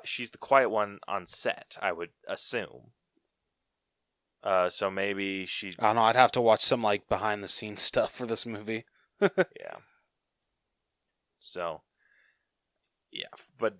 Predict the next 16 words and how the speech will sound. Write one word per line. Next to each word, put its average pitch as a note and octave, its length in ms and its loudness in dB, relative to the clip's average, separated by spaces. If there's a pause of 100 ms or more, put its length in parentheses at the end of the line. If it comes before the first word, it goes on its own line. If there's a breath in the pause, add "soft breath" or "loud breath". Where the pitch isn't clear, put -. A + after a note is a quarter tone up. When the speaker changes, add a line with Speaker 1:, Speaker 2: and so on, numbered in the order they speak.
Speaker 1:
she's G#2+ 300 -10
definitely A2 440 -2
the F2+ 140 -8
weaker D#2+ 640 -14 (100)
of - 480 -14
the C#2+ 60 -10
four. C#2+ 480 -10 (1300)
So F2+ 540 -6
for F#2+ 140 -8
that, E2+ 40 -14 (180)
Speaker 2:
So, - 180 2
like, B2 160 6
are A#2+ 100 0
you B2 140 -2
still B2 340 2
in, A#2 60 -6